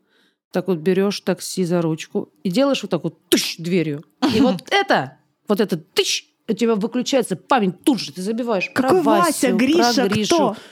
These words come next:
Speaker 1: Ты на следующий день вообще не можешь вспомнить. Кто... Тебе говорят: «А с кем ты снимала вчера?» Такая: «Пс, это... а, с кем я снимала вчера?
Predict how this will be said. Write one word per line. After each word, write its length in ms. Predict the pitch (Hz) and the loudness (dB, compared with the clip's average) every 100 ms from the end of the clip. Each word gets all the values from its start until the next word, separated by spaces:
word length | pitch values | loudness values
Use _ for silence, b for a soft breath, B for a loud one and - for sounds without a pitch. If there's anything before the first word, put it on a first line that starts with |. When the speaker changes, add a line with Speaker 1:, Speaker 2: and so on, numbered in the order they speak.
| B | B
Speaker 1:
Ты 100 | 208 | -2
на 100 | 233 | -2
следующий 260 | 226 247 214 | -2 -6 -2
день 220 | 247 247 | -2 -2
вообще 460 | - 180 - - 269 | -4 -6 -6 -4 -2
не 120 | 208 | 0
можешь 300 | 165 156 151 | -2 -4 -8
вспомнить. 400 | 139 - 160 151 | -10 -6 -6 -6
Кто... 360 | - - - 196 - - | -10 -20 -10 -10 -8 -4
Тебе 100 | 202 | -2
говорят: 180 | 196 - | -2 -4
«А 60 | |
с 80 | 202 | -4
кем 140 | - 294 | -2 -2
ты 40 | |
снимала 300 | - 277 277 | 0 2 2
вчера?» 220 | 202 226 208 | 0 -4 -4
Такая: 380 | 190 196 185 180 B B B _ 180 | -4 -2 -2 -4 B B B _ -16
«Пс, 260 | - - | -14 -14
это... 720 | 208 190 - 175 175 170 165 | -14 -10 -8 -6 -4 -2 -2
а, 40 | 135 | -4
с 160 | - | -6
кем 180 | - 139 | -6 -6
я 80 | - | -6
снимала 300 | - 135 147 | -6 -6 -6
вчера? 400 | 151 185 170 165 | -2 0 0 -4